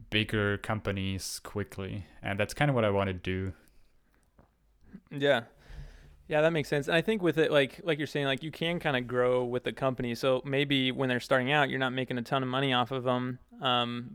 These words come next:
Speaker 2: but if they are, you know, starting to succeed because their business is going well, they're, they're doing well with using your tools, then they can kinda grow into some of your later stage tools that they do have to pay more for.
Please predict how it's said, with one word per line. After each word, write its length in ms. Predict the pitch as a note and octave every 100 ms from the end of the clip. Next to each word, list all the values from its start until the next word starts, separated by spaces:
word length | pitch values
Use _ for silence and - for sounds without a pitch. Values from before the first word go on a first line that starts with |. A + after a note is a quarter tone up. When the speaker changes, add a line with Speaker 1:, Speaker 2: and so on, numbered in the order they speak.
| C#3
Speaker 2:
but 260 | B2+ D#3+ C3+
if 160 | B2+ C3
they 360 | C#3 C#3+ C3+ -
are, 260 | C#3+ C3 B2 -
you 140 | - C#3+
know, 60 |
starting 460 | - C#3 C3 B2+ B2+
to 120 | -
succeed 540 | B2 A2+ - F3 D#3+ C#3+
because 240 | B2+ B2+
their 80 | B2
business 340 | A#2 C#3 C#3
is 60 | D3
going 240 | D3 C#3
well, 300 | C#3 C3+ C3+
they're, 320 | C3 A#2+ A#2 - _ -
they're 160 | C3 B2+
doing 260 | B2+ A#2+
well 140 | A#2+ B2
with 140 | A#2+
using 280 | C3 A#2+ B2
your 120 | A2+
tools, 560 | - E3+ D3+ C#3 C3 -
then 240 | C#3 C#3
they 120 | C3+ C3
can 140 | C3
kinda 220 | C3+ B2+
grow 320 | A#2+ B2 B2
into 340 | B2+ B2 - A#2+
some 220 | - C3
of 60 | B2+
your 360 | A#2 A2+ A2+
later 380 | - B2 B2+ B2
stage 600 | - - A#2+ A#2 A2+ -
tools 680 | - B2 A#2 A2+ A2+ A2 - - _ -
that 260 | A#2+ A2+ -
they 100 | C3+ B2
do 100 | B2+
have 140 | A#2+
to 80 | A#2+
pay 200 | A#2+ A2+
more 220 | A#2 A2+
for. 500 | A2 B2 A#2 A#2 A2+